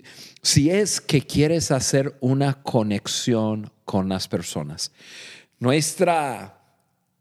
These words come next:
voy a decirlo así, innata inclinación hacia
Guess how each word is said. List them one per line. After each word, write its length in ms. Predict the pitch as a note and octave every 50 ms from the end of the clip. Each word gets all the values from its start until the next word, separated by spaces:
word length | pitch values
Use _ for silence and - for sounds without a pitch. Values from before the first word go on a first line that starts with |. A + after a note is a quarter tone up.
| _ _ -
voy 180 | A#2+ G#2+ G#2+
a 20 | G#2+
decirlo 320 | G2+ - - A2+ A#2 A2
así, 400 | G#2 G2+ - - B2+ B2 A2+ - _ -
innata 1000 | B2+ B2 A#2 A2+ A2 B2 C3+ D3+ E3+ F3+ F3 F3 - - F#3+ F3+ F#3 F#3 - - _ _ -
inclinación 1120 | A#2+ A2+ G#2+ G#2 - - A2+ G#2+ G#2 G2 G2 G2 G2 - - - B2+ C3 C#3 C#3+ C#3+ - - - _
hacia 460 | - G#2 G#2 - - - A#2+ A2 G2